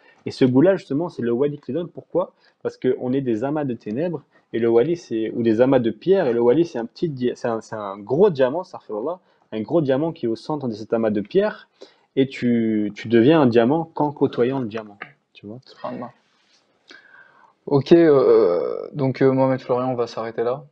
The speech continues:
Speaker 1: Ok, bah,
Speaker 2: Donc,
Speaker 1: c'est super.
Speaker 2: euh, on, mais on va s'arrêter là, mais bien sûr avec, euh, une continuité, hein. On s'arrête là parce que c'est le temps. Euh, voilà, on, on reviendra avec toi, Inch'Allah, euh, dans d'autres, euh, d'autres, d'autres séries, d'autres.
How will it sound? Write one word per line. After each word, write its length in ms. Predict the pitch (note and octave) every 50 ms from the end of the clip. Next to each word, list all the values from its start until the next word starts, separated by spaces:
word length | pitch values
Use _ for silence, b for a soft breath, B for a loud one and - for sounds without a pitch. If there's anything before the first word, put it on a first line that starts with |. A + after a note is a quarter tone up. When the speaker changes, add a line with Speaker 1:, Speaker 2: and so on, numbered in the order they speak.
| _ -
Speaker 1:
Ok, 200 | - - - - B2 -
bah, 120 | A2+ A#2
Speaker 2:
Donc, 80 | A#2 A#2
Speaker 1:
c'est 80 | A#2+ A#2+ B2
super. 100 | A#2+ A#2+
Speaker 2:
euh, 480 | A#2+ A#2+ B2 B2+ B2+ B2+ B2+ B2 B2 B2 G#2+
on, 140 | B2+ C3 C3 -
mais 160 | D#3 D3 D3 D3+
on 60 | D3
va 140 | C#3+ D#3 D#3
s'arrêter 400 | - D#3+ D3+ D3 D3 D3 D3+ D3
là, 240 | D#3 E3+ F3+ F3+ D#3+
mais 260 | C#3 B2+ A#2+ A#2+ A#2+
bien 200 | A#2 B2 C3 C3
sûr 260 | - - - E3 C#3+
avec, 360 | B2+ B2+ A#2+ B2 A2+ - - C3
euh, 500 | B2 A#2+ A#2 A#2 A#2 A2+ A2+ A2+ A2+ A#2
une 80 | B2 A#2
continuité, 720 | _ - B2 - - C3 B2+ B2+ B2 _ D#3+ E3 E3 D3+
hein. 60 | C3+ B2+ B2 B2
On 60 | A#2+
s'arrête 320 | _ - A#2+ A#2+ A#2 A#2+
là 120 | B2+ C3 B2+
parce 160 | - B2 - _
que 120 | _ B2+
c'est 160 | A#2 - - A#2
le 140 | A#2+ A#2+
temps. 260 | A#2 - D#3 D#3+ D#3+ - b b b b b b b _
Euh, 1120 | A#2+ A#2+ A#2 A#2 A2+ A2+ A2+ A2 G#2+ G#2+ G#2+ A2+ A2 G#2+ G#2+ G#2+ G2+ G2 F#2+ F#2+ F#2+ G2 G2 A2
voilà, 340 | A2+ A2+ A#2 C3+ D3+ D#3
on, 180 | C#3+ B2+ A#2+ A#2 -
on 140 | C3+ C3+ B2+
reviendra 560 | D3 D3+ C#3+ E3 E3+ E3 D#3 D#3 E3 F3 E3+
avec 260 | D#3+ C#3+ D3+ C#3+ C#3+
toi, 320 | - - E3 F3 F#3 F#3 E3+ D3+
Inch'Allah, 360 | C#3 - _ C#3+ C3+ C#3 D#3+ D#3+ D#3+ D#3 C#3+
euh, 300 | C3+ B2+ B2 B2 A#2+ A#2+
dans 240 | A#2 B2 A#2+ A#2+ B2
d'autres, 340 | B2 C#3 D3 C#3+ _ _ C#3
euh, 480 | C3 B2 A#2+ A#2+ A#2+ A#2 A2+ A2+ A2+ A#2
d'autres, 340 | A#2+ B2 B2 A#2 _ - C#3+ C3+ - B2
d'autres 300 | B2+ C#3+ C#3 - - C#3
séries, 520 | - - - C#3 B2+ B2 D#3 D#3+ D#3+ D#3
d'autres. 280 | C#3+ C3+ C3+ - -